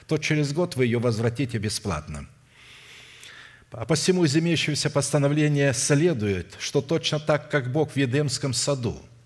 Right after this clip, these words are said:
отделил дерево познания добра и зла от других фруктовых деревьев, объявив его своей святыней – Точно так же Бог отделил землю хананскую от других земель на планете Земля,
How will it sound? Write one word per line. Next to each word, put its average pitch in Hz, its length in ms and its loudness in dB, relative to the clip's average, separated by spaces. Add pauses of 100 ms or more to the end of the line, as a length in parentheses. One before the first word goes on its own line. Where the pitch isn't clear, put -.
(440)
отделил 147 500 4
дерево 139 360 2
познания 139 520 0
добра 135 320 2
и 135 160 -4
зла 127 240 0
от 131 200 -2
других 123 320 -2
фруктовых 123 540 -2
деревьев, 104 680 0
объявив 123 560 0
его 135 220 0
своей 131 380 -2
святыней – 101 680 -4 (600)
Точно 151 380 0
так 156 240 0
же 143 140 0
Бог 147 220 0
отделил 135 420 2
землю 135 360 2
хананскую 127 760 0
от 123 100 0
других 123 360 -2
земель 127 340 0
на 120 100 0
планете 120 420 0
Земля, 110 540 -2